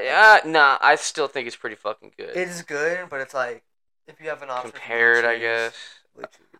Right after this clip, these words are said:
Speaker 1: I usually, I, I've been,
Speaker 2: I tell
Speaker 1: when I get
Speaker 2: people all the
Speaker 1: wings
Speaker 2: time.
Speaker 1: now, I get both.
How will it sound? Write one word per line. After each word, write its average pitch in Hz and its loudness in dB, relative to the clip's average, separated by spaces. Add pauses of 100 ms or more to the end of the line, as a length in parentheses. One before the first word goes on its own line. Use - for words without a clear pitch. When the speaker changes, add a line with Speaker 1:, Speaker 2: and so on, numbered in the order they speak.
Speaker 1:
I 127 6
usually, 156 0
I, 127 4
I've 135 6
been, 156 2
Speaker 2:
I 160 12
tell 185 10
Speaker 1:
when 175 10
I - 6
get 180 4
Speaker 2:
people 156 8
all 143 10
the 160 8
Speaker 1:
wings 185 0
Speaker 2:
time. 190 -2
Speaker 1:
now, 196 4
I 127 2
get 131 -6
both. 101 -4